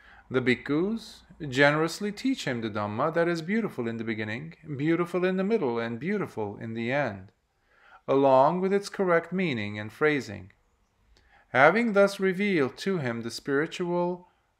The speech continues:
pure path that is perfect and complete, while at his seat he attends carefully, as he pays close attention to the Dhamma being taught, whether in its beginning,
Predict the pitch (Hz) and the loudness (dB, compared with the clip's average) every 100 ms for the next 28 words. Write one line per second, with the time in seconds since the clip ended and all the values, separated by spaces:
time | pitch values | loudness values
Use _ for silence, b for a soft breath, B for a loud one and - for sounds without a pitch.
0 | - - 202 220 233 226 196 156 113 110 | -16 -2 2 4 2 2 4 6 4 2
1 | 143 147 165 165 160 - 208 - 120 - | -2 4 4 4 -2 -2 -2 -2 -6 -6
2 | 131 127 147 - 156 104 - _ _ _ | -8 -6 -10 -6 -8 -8 -14 _ _ _
3 | b b b b 151 202 240 143 120 117 | b b b b 6 8 8 6 6 2
4 | 113 - 135 175 - 202 185 185 170 170 | -4 -6 -6 -8 -6 -2 -2 0 -2 -2
5 | - 220 269 - 120 101 95 - _ _ | -4 -2 -2 -4 -6 -6 -8 -14 _ _
6 | - 120 117 123 147 156 185 185 175 - | -4 -2 -2 -2 0 2 2 0 -4 0
7 | 170 185 214 208 214 196 147 120 147 151 | 2 2 0 0 0 0 -2 -6 -6 -6
8 | 143 151 147 110 104 113 113 120 165 135 | -2 0 0 -2 -2 -4 -4 -4 0 0
9 | 101 - _ _ b b b b b 120 | 0 -8 _ _ b b b b b 2
10 | 131 170 190 190 190 180 196 208 156 120 | 2 4 2 0 -4 -2 0 2 0 -2
11 | 123 | -6